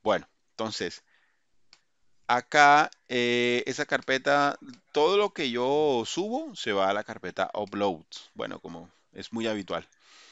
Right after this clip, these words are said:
Y como puedes ver, lo que ya se sube ya está cortado, no se sube la imagen completa, sino ya se sube la imagen, la imagen cortada. La lógica con la que se trabaja, con la que se trabaja con la galería de Croppy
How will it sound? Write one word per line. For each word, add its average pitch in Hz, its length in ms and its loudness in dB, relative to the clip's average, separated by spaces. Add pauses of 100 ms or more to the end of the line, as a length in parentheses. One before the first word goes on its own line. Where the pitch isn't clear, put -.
(200)
Y 139 100 -12
como 139 240 0
puedes 139 220 0
ver, 147 280 0
lo 113 280 0
que 101 160 -8
ya 113 160 0
se 160 160 -8
sube 156 500 -4
ya 92 160 -10
está 92 240 -8
cortado, 107 460 0
no 92 180 -10
se - 160 -12
sube 110 300 -4
la 110 100 -4
imagen 101 380 -8
completa, 95 580 -6 (400)
sino 95 280 -10
ya 90 140 -4
se 101 140 -12
sube 104 320 -4
la 98 140 -4
imagen, 85 800 -10 (640)
la 92 160 -6
imagen 85 480 -8
cortada. 82 760 0 (160)
La 85 200 -8
lógica 113 440 -4
con 101 260 -6
la 85 120 -6
que - 160 -20
se 90 160 -14
trabaja, 95 600 -2 (640)
con 95 300 -8
la 92 100 -2
que 95 160 -10
se 95 160 -10
trabaja 87 640 -4
con 90 280 -10
la 78 120 -8
galería 80 520 -6
de 113 120 -2
Croppy 143 520 0